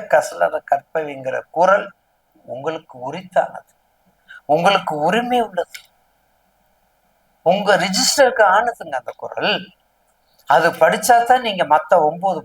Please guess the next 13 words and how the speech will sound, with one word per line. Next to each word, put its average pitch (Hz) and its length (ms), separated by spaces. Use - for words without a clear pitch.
பன்னெண்டு 156 340
ராசி 160 320
நீங்க 147 200
சேர்ந்து 160 280
வருவீங்க. - 360
அப்படிப்பட்ட 151 600
மிதுன 131 360
ராசி 185 260
நேயர்களுக்கு 135 520
இது 120 160
ஒரு 107 260
மத்தியம 151 500
பலன், 151 240